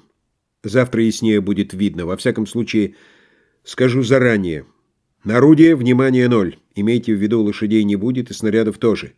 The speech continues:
Стало быть, завтра с утра стрельба из винтовок, стрельба и стрельба. Сделайте мне так, чтобы дивизион завтра к полудню стрелял, как призовой полк. И всем опытным юнкерам гранаты, понятно?»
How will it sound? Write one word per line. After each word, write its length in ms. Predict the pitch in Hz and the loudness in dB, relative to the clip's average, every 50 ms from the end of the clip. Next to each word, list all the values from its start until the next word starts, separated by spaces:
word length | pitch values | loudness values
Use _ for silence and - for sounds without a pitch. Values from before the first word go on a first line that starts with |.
| _ _ _ _ _ _ _ | _ _ _ _ _ _ _
Стало 280 | - - 98 110 123 131 | -12 -4 -2 0 2 2
быть, 140 | 127 127 107 | 2 0 0
завтра 400 | 101 117 143 147 131 - 151 135 | 2 2 2 2 2 0 -4 -4
с 120 | 131 - | -2 -2
утра 300 | 127 - - 120 139 127 | -4 -2 0 0 0 0
стрельба 480 | 127 - - 131 117 123 117 117 131 127 | -2 -4 -4 -2 -2 0 2 2 4 4
из 160 | 120 110 98 | 4 2 2
винтовок, 800 | 110 113 110 107 - 131 143 151 156 147 143 135 - _ - - | 0 -2 -2 0 2 4 4 6 6 4 0 -2 -4 _ -20 -20
стрельба 880 | - - - - - - 110 117 123 120 104 92 92 120 139 139 139 135 | -20 -18 -18 -12 -6 -2 0 0 0 0 -2 0 0 2 2 2 2 2
и 100 | 135 127 | 0 -2
стрельба. 640 | 123 - - 123 120 120 120 117 123 107 - - _ _ _ _ _ _ _ _ _ _ _ _ _ _ | -4 -4 -2 -2 -2 0 2 2 0 0 0 -4 _ _ _ _ _ _ _ _ _ _ _ _ _ _
Сделайте 500 | - 92 82 120 135 135 127 113 117 120 | -12 -4 0 2 4 4 4 2 0 0
мне 140 | 113 113 110 | 0 0 0
так, 220 | - 135 131 104 - | 0 0 -2 -2 -6
чтобы 300 | - - 113 104 101 104 | -6 -4 -2 -2 -2 0
дивизион 580 | 92 110 104 104 98 98 131 151 156 135 107 | 0 0 0 0 0 2 2 4 4 2 0
завтра 380 | 92 98 117 107 - - 104 101 | 0 0 -2 -2 -2 -4 -8 -8
к 100 | - _ | -6 _
полудню 420 | - 117 127 131 120 113 113 104 | -2 0 0 0 0 -2 -4 -4
стрелял, 720 | - - - _ 113 113 120 131 151 170 180 175 - - - _ _ _ _ _ _ _ _ _ _ _ _ _ _ | -6 -8 -10 _ -2 0 2 4 4 4 4 4 2 0 -8 _ _ _ _ _ _ _ _ _ _ _ _ _ _
как 240 | - 120 117 - - | -4 -4 -4 -4 -4
призовой 500 | - 131 127 123 104 135 135 143 139 127 | -2 0 0 2 2 4 4 4 4 4
полк. 380 | 127 131 127 104 - - - - _ _ _ _ _ _ _ _ _ _ _ _ _ _ _ _ _ _ _ _ - | 4 2 2 2 2 -2 -14 -20 _ _ _ _ _ _ _ _ _ _ _ _ _ _ _ _ _ _ _ _ -4
И 100 | 117 123 | -4 -2
всем 340 | - - 143 147 147 - - | 0 2 2 2 2 2 2
опытным 420 | 143 139 127 135 120 120 127 127 117 | 2 2 2 2 -2 0 0 0 0
юнкерам 600 | 104 113 123 117 117 - 127 123 131 127 120 101 | 0 -2 -2 -2 0 0 2 2 2 0 -2 -2
гранаты, 500 | 90 110 123 127 123 113 101 92 92 85 | -2 0 0 2 2 0 0 -2 -4 -6
понятно?» 460 | 95 104 123 139 139 135 104 87 | -4 -2 0 0 -2 -2 -6 -12